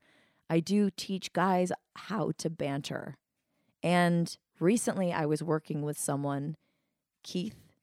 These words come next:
you may be listening, and Keith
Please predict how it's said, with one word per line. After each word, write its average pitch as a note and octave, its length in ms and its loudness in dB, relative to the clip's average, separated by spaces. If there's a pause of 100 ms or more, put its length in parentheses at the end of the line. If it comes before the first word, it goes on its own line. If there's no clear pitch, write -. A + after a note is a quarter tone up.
(120)
you D3 120 -4
may D3 140 0
be D3 120 -2
listening, G3 440 0 (680)
and F3+ 560 2 (160)
Keith C#4 340 -2